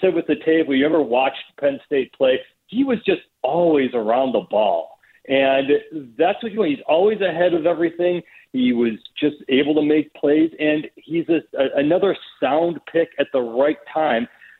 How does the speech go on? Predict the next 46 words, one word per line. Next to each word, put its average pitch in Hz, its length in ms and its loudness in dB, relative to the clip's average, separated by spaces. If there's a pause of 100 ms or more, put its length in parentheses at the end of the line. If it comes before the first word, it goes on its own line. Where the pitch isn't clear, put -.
(200)
Safeties 208 600 0
have 165 280 0
been 175 220 0
devalued 160 640 0
in, 117 420 -4 (200)
for 120 120 -2
whatever 120 340 2
reason 113 380 0
through 110 160 0
the 104 80 0
years. 95 400 0 (420)
And 123 400 2 (140)
in 127 160 0
this 175 180 2 (100)
draft, 165 400 0
Kyle 123 220 0
Hamilton 156 600 -2
dropped. 143 460 0
You 117 120 -6
had, 117 260 0 (260)
uh, 110 200 0
a 113 60 -4
bunch 127 260 0
of 123 100 4
other 143 200 4
key 147 260 -4
parts 147 360 0
that 135 120 -4
dropped. 147 360 -2
And 139 120 -4
to 127 80 -2
get 180 240 2
him 180 240 0
there 170 160 4
in 170 80 0
the - 120 -4
second 170 300 0
round, 160 240 2 (320)
that's 202 220 2
a 165 140 -2 (120)
good 147 320 2
value 156 300 2
pick 156 260 -6
at 143 80 -4
the 135 100 -2
right 135 280 0